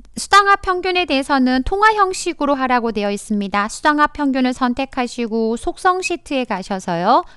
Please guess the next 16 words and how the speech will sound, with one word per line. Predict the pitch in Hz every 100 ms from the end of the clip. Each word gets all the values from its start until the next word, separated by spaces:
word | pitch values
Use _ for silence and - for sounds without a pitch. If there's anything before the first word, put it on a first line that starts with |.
| -
통화 | - 349 359 359
형식으로 | 339 320 294 294 247 254 277 277
바꿔주시고요. | - 185 - 226 226 - 202 208 175 170 170 233 370 - - -
다시 | - 160
한번 | 185 180 254 330 359
확인해 | 311 254 233 220 220
보시-, | 180 - - -
볼까요? | 185 - 170 226 302 - - -
바로 | - 269
적용이 | 311 190 175 294 339
되지 | 254 185 -
않을 | 185 151 185 214
수도 | 208 - 196
있어요. | - - 160 165 214 214 - - - -
그럴 | 180 180
때는 | 185 196 311